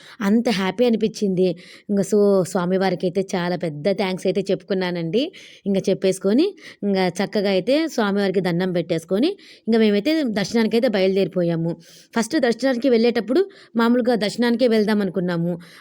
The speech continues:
అసలు అభిషేకం చేపించుకోవాలనే థాటే లేదు మాకు. అనుకోకుండా అక్కడ అభిషేకము అని కనిపించడం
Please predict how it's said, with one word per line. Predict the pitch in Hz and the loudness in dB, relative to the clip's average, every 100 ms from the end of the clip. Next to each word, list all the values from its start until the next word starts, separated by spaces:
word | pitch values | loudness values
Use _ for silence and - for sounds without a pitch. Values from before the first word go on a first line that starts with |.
| - | -10
అసలు | 190 226 | -2 0
అభిషేకం | 196 226 240 247 | 2 2 2 0
చేపించుకోవాలనే | 233 226 220 - 226 226 220 220 214 - - - | 2 0 0 -2 0 2 2 2 0 -8 -14 -6
థాటే | 208 226 277 | -4 0 2
లేదు | 247 185 | 2 2
మాకు. | 180 175 160 180 175 - - | 0 -4 -2 -4 -4 -18 -6
అనుకోకుండా | 196 220 254 262 240 | -2 2 2 2 0
అక్కడ | 233 220 | 0 0
అభిషేకము | 208 190 196 - 240 233 220 | 0 0 -2 0 0 2 2
అని | 208 202 | 2 0
కనిపించడం | 202 185 214 214 190 | -2 -2 -2 0 0